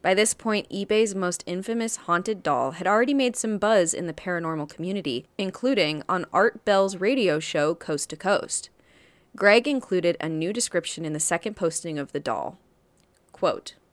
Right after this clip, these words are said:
"When in Florida this past week, I was able to make it to the Webster Flea Market to see if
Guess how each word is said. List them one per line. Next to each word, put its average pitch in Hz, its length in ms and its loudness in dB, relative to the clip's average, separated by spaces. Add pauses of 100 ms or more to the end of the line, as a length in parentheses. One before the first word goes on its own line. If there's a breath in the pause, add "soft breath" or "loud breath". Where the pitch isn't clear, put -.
(920 soft breath)
"When 180 180 2
in 226 140 2
Florida 214 420 4
this 208 180 -2
past 208 380 -2
week, 165 300 -4
I 165 100 2
was 165 200 0
able 202 220 -2
to 233 80 -2
make 160 220 -2
it 165 80 -8
to - 80 -8
the 175 100 0
Webster 165 380 -2
Flea 240 240 -6
Market 160 420 -4
to 185 120 -8
see 226 300 0
if 226 100 -2